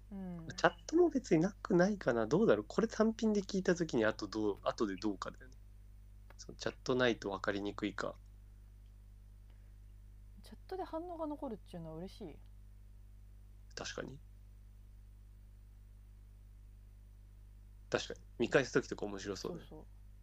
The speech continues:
Speaker 1: みんなほとんどメールくれないんだから。
Speaker 2: あとやっぱ映像出せるのもおもろいし。
Speaker 1: うん。
Speaker 2: うーん、
Speaker 1: いいね。
Speaker 2: 良い点もある。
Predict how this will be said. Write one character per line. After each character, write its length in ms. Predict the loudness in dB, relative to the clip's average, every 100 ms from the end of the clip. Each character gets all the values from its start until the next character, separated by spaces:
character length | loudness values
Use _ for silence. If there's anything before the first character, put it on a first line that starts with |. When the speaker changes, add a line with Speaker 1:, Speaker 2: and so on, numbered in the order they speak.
| -18 -18 -18 -18 -18 -18 -18 -18 -18 -18 -16 -12
Speaker 1:
み 80 | -10
ん 40 |
な 60 | -10
ほ 200 | -12 -10
と 100 | -6
ん 60 |
ど 80 | -6
メ 80 | -6
ー 20 |
ル 80 | -6
く 100 | -6
れ 100 | -6
な 60 | -8
い 40 |
ん 20 |
だ 80 | -10
か 100 | -12
ら。 80 | -14 -18 -18 -18 -18 -18 -18 -18 -12 2 4
Speaker 2:
あ 40 |
と 100 | 6
や 80 | 4
っ 20 |
ぱ 140 | 4 4
映 160 | 4
像 160 | 6 8
出 140 | 8
せ 120 | 6 2
る 120 | 2
の 80 | 0
も 140 | -2
お 20 |
も 160 | -2 -2
ろ 120 | -2
い 60 | -4
し。 560 | -8 -6 -6 -6 -8 -14 -18 -18 -20 -18 -18 -18 -18 -18 -18 -18 -18 -8
Speaker 1:
う 60 | -6
ん。 220 | -6 -8 -18 -20 -20 -20 -20 -20 -20 -20 -20 -18 -18 -18 -20 0
Speaker 2:
う 40 | 4
ー 20 |
ん、 720 | 6 6 4 4 4 2 0
Speaker 1:
い 20 |
い 40 | 6
ね。 40 |
Speaker 2:
良 180 | 8 8
い 120 | 6
点 420 | 4 6 8 6 6
も 240 | 8 8
あ 60 | 6
る。 180 | 2